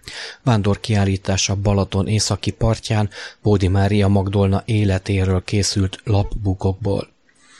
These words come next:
Püspöki szentmise a Táborhegyi napokon. A budavári nagyboldogasszony főplébánia közösségének nagy tábora. És akkor most nézzük a részleteket.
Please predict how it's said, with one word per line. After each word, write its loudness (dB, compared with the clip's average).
Püspöki 0
szentmise 0
a 0
Táborhegyi 0
napokon. -2
A 0
budavári 2
nagyboldogasszony 0
főplébánia 0
közösségének -4
nagy -2
tábora. -6
És -2
akkor -4
most -4
nézzük -2
a 0
részleteket. -2